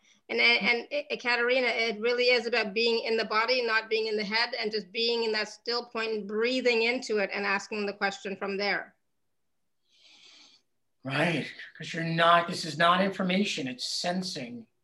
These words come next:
Speaker 2: your true nature. And I don't expect you to get this answer right now.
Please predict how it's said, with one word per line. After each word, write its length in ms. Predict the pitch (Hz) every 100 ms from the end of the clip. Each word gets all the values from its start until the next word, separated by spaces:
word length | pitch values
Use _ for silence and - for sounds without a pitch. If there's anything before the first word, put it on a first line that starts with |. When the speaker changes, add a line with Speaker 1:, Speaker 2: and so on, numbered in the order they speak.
| _
Speaker 2:
your 180 | 147 143
true 760 | - - 165 156 147 147 156 - _ _
nature. 640 | 165 214 247 - 131 110 - _ _ _ _ _ _ _ _ _ _ _ _ _ _ _ -
And 120 | 180
I 160 | 180
don't 220 | 190 226 220
expect 540 | 214 - - 202 208
you 80 | 208
to 80 | 190
get 240 | 190 196
this 180 | 185 180
answer 480 | 170 185 220 175 156
right 320 | 151 156 -
now. 480 | 151 208 - -